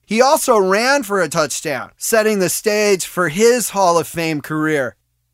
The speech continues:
Tarkington's first touchdown pass was the first ever touchdown in team history, fittingly scored by Bob Schnelker, the team's future offensive coordinator.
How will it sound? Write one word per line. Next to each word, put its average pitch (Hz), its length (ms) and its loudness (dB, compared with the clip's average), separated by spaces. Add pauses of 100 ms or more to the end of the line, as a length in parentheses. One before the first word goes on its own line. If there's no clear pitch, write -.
Tarkington's 202 640 0
first 226 420 -2
touchdown 175 480 0
pass 156 400 -2 (480)
was 170 200 -4
the 175 100 0
first 233 380 -2
ever 180 240 2
touchdown 151 760 -4 (240)
in 190 200 0
team 196 320 -2
history, 165 560 -2 (240)
fittingly 254 600 -2
scored 170 680 0 (800)
by 165 140 4
Bob 175 400 0
Schnelker, 160 760 -2 (460)
the 147 100 -6
team's 165 380 -6
future 165 680 -6
offensive 147 580 -6
coordinator. 135 760 -6